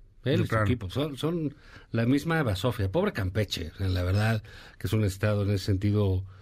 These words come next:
Speaker 1: muy, muy lastimado. Sigue siendo gobernada por el pri, porque Laida Sansores es una priista.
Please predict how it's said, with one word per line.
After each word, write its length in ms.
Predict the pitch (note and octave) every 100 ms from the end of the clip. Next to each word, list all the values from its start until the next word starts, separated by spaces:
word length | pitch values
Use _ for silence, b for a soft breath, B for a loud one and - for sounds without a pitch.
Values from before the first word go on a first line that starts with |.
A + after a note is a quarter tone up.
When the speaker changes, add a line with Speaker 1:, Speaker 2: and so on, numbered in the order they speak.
| B B B -
Speaker 1:
muy, 280 | A2+ B2 B2+
muy 140 | A#2+
lastimado. 460 | G#2+ A2+ A2+ C3+ C3+
Sigue 340 | - F#3+ E3
siendo 680 | - C#3+ C#3 C3+ B2 A2 - -
gobernada 460 | G#2+ A2 A#2 B2 A#2+
por 120 | G#2+
el 100 | G2+
pri, 200 | A#2 B2
porque 260 | B2 G#2 G#2+
Laida 320 | A2 A#2+ A#2+
Sansores 360 | A2 G2+ B2 - B B -
es 120 | C3
una 200 | B2 -
priista. 560 | G#2 G2+ G#2+ - C#3